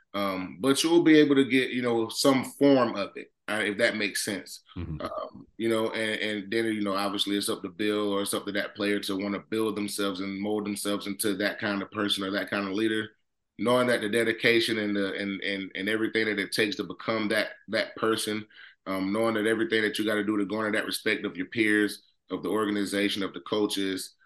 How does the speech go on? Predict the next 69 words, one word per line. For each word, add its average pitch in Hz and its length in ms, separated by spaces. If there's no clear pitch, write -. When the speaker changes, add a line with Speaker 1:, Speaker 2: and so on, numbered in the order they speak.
Speaker 1:
you 101 100
know, 98 140
it 113 80
takes 123 240
a - 20
lot 117 240
of 117 80
work 113 220
and 107 80
it 104 80
takes 104 240
a 98 40
lot 101 180
of 98 100
time. 101 320
And 98 100
I 101 40
don't 101 200
know 101 300
that, 98 160
you 104 80
know, 95 240
that's 104 220
why 98 140
these 101 220
guys 98 280
separate 98 360
themselves 95 460
from 98 160
the 92 80
rest 98 240
of 90 60
the 87 80
group, 98 260
because 95 260
they're 104 140
willing 101 260
to 95 140
do 101 180
that. 90 240
They're 98 120
willing 104 220
to 95 60
put 98 160
in 92 100
that 92 200
time. 90 320
They're 95 140
willing 101 180
to, 92 80
they're 98 140
willing 101 260
to 90 60
dedicate 95 600
whatever 107 380
it 104 120
takes 104 240
to 101 80
dedicate 101 600
to 101 100
be 98 160
a 92 80
vital 101 320
part 101 260
of, 95 180
of, 90 260
of 87 140
something 87 260
special, 90 600